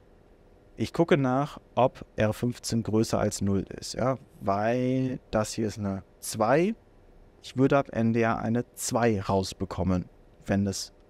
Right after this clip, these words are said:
wenn das Bit gesetzt ist. Ist das Bit nicht gesetzt, kriege ich eine Null raus. Ist das Bit gesetzt, kriege ich eine zwei raus. So. Ich will aber eine Eins oder eine Null haben. Brauche ich nicht immer.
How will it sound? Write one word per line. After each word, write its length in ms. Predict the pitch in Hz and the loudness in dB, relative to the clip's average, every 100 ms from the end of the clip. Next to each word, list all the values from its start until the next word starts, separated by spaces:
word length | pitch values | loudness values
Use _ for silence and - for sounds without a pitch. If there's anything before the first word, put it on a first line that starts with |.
| - - - - _ - - - - _ | -20 -20 -20 -20 _ -20 -20 -20 -20 _
wenn 320 | - 113 107 - | 2 2 2 0
das 240 | - 104 - | 0 0 0
Bit 220 | 113 - | -6 -2
gesetzt 440 | 98 92 - - | -2 -2 -4 -8
ist. 280 | - - - | -10 -10 -10
Ist 120 | - - | -6 -4
das 120 | 113 | -2
Bit 220 | 110 - | -2 0
nicht 220 | 156 - | 0 0
gesetzt, 320 | - 147 151 | 0 0 -2
kriege 160 | - 117 | -2 -6
ich 100 | 113 | -4
eine 100 | 98 | -6
Null 320 | 101 135 165 | 0 2 2
raus. 460 | 170 180 214 320 - - - - - - - - - - - - - - | 2 2 0 -4 -14 -20 -20 -20 -20 -20 -20 -20 -20 -20 -20 -20 -10 -4
Ist 160 | 131 | -2
das 120 | 143 | -2
Bit 140 | - 143 | -4 0
gesetzt, 340 | 139 123 127 | 2 2 0
kriege 220 | - 127 | 0 0
ich 80 | 113 | 0
eine 120 | 120 | -2
zwei 340 | - - 104 104 | -4 2 2 2
raus. 380 | 85 85 - - - - - _ - _ _ - - | 0 -6 -8 -16 -20 -20 -20 _ -20 _ _ -20 -16
So. 180 | - - - _ | -12 -12 -14 _
Ich 160 | - 107 | -14 0
will 80 | 117 | 4
aber 140 | 117 | 4
eine 160 | 113 - | 2 0
Eins 420 | 123 160 190 - | 0 2 0 -2
oder 160 | 127 113 | 0 0
eine 160 | 98 | 0
Null 300 | 104 139 175 | 0 0 2
haben. 360 | 175 180 185 233 - - - _ _ - | 0 0 0 -4 -8 -20 -20 _ _ -20
Brauche 280 | - 120 131 | -2 2 4
ich 120 | 131 | 2
nicht 160 | 120 98 | -2 0
immer. 300 | 127 185 233 | 2 2 0